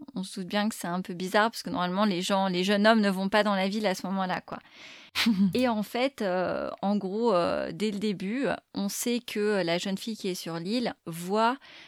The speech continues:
Speaker 1: euh, les sorcières dans le corps des jeunes filles qui sont possédées. Donc elle, en fait, bon, elle sait que c'est vrai.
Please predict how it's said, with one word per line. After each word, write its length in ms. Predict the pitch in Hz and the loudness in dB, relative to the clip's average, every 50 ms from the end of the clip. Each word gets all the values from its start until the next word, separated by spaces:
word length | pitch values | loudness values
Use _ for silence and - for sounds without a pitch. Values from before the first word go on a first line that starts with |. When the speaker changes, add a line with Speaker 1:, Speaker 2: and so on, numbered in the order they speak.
| - _ _ - | -20 _ _ -6
Speaker 1:
euh, 200 | 175 175 165 165 | -4 -4 -2 -2
les 180 | 165 170 190 208 | 0 0 0 0
sorcières 560 | - - 220 196 - - - - 214 214 214 | -2 -4 -4 -6 -6 -8 -6 -4 -2 -2 -2
dans 160 | 180 208 208 | -2 -2 -2
le 140 | 220 202 185 | -2 -2 -4
corps 280 | - - 214 208 226 214 | -4 -2 -2 0 0 0
des 120 | 190 185 | -2 -2
jeunes 180 | 190 180 185 180 | -2 -2 -4 -4
filles 140 | - 214 | -4 -6
qui 120 | - - 208 | -6 -6 -6
sont 160 | - 190 180 | -4 -4 -6
possédées. 440 | - 190 190 - - 175 151 - - - _ _ _ _ _ - | -4 -4 -6 -4 -6 -8 -8 -10 -16 -18 _ _ _ _ _ -6
Donc 300 | 180 190 202 196 - - - - | -4 -2 -2 -2 -2 -4 2 4
elle, 220 | 202 233 247 240 214 | 6 6 6 6 4
en 100 | 185 180 | 2 0
fait, 360 | - - - 226 226 240 247 _ - | -2 0 4 4 4 4 2 _ -2
bon, 120 | 180 180 | 0 2
elle 140 | - 180 170 | 4 2 2
sait 160 | - - 247 | 2 -2 -4
que 80 | - - | -4 -2
c'est 100 | - 156 | -4 -2
vrai. 220 | 165 151 - 277 | -2 -2 -2 -4